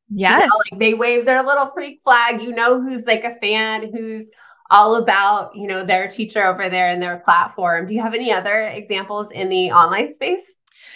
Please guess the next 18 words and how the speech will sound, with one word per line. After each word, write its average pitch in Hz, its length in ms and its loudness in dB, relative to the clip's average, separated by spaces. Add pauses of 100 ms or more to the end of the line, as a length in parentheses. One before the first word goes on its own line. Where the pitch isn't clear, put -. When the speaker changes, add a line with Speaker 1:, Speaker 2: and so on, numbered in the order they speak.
(140)
Speaker 1:
Yeah, 349 140 6
so 370 220 2
Stu 381 240 -4 (100)
McLaren, 269 580 0 (120)
he 311 280 0
did 523 180 6
a 240 60 2
very 226 280 2
good 226 140 -4
job 196 200 2
of 208 120 -6
this 202 180 -4
even 269 240 -8
before 226 640 4
I 196 120 -2
was 185 220 -8
with 185 180 -8
him. 180 360 -2